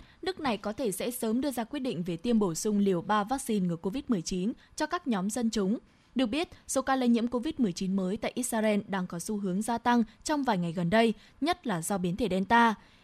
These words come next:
Israel đã có hơn tám trăm sáu mươi ba nghìn ca mắc covid mười chín, trong đó có sáu nghìn bốn trăm sáu mươi mốt trường hợp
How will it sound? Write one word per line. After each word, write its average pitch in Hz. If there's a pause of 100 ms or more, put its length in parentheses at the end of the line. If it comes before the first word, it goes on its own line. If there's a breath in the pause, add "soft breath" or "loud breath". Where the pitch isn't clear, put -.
Israel 294
đã 254
có 214
hơn 277
tám 233
trăm 269
sáu 214
mươi 247
ba 233
nghìn 196
ca 202
mắc 226
covid 240
mười 214
chín, 190 (280 loud breath)
trong 330
đó 240
có 220
sáu 220
nghìn 262
bốn 180
trăm 233
sáu 185
mươi 214
mốt 269
trường 185
hợp 170